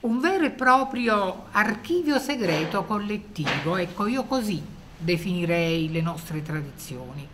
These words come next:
che non è certamente facile recuperare, per riportare alla luce informazioni preziose, che ora l'oblio del tempo,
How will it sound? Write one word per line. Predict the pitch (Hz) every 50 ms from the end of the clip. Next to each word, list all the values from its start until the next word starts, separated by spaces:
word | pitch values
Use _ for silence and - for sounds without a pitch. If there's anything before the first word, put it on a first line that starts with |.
| - - - - - - - - - - - -
che | - 254
non | 262 302 349 349
è | 330 294
certamente | - - 277 247 - 247 233 233 240 233 254 233
facile | 240 185 147 151 - - 160 147 151
recuperare, | 147 151 151 156 151 156 147 143 143 135 135 139 143 147 147 151 - - - - - - - - - - -
per | - 294 277 240 190
riportare | 170 175 185 170 214 220 190 - - 269 254 214 170 151 151 147
alla | 151 165 190
luce | 208 220 208 175 151 147 - - 202 220 233 240 233 -
informazioni | 226 240 233 247 277 262 269 285 285 285 - - 170 180 214 233
preziose, | 226 240 226 226 233 - - - 120 127 139 143 - - 170 147 143 147 - - - - - _ _ - - - - - - - - - - - _ -
che | - 247 247 202 156 - - - - - - - - - - - - - -
ora | - 190 214 247 277 277 269 262
l'oblio | 247 240 233 214 214 226 247 240 233
del | 220 240 226 226
tempo, | - - 226 139 143 143 139 127 - 143 131 131 - -